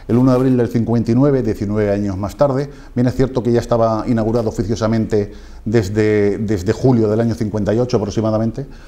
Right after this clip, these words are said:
En el Valle de los Caídos, eh, el, eh, hay muchas empresas que, le, le, que por supuesto todas... Eh, el, contratadas conforme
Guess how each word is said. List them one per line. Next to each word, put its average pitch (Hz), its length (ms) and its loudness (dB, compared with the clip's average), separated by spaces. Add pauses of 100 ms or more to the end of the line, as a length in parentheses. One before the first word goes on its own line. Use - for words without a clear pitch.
(280)
En 110 140 2
el 107 80 2
Valle 120 160 4
de 120 60 4
los 120 120 0
Caídos, 123 640 2
eh, 110 500 2
el, 104 180 -2
eh, 107 200 2
hay 113 100 4
muchas 113 280 0
empresas 110 440 -2
que, 98 300 -2
le, 90 380 -4
le, 87 280 -6
que 90 120 -6
por 92 120 -6
supuesto 92 360 -6
todas... 104 480 -2
Eh, 85 840 -6 (640)
el, 101 360 0
contratadas 101 560 0
conforme 104 880 -4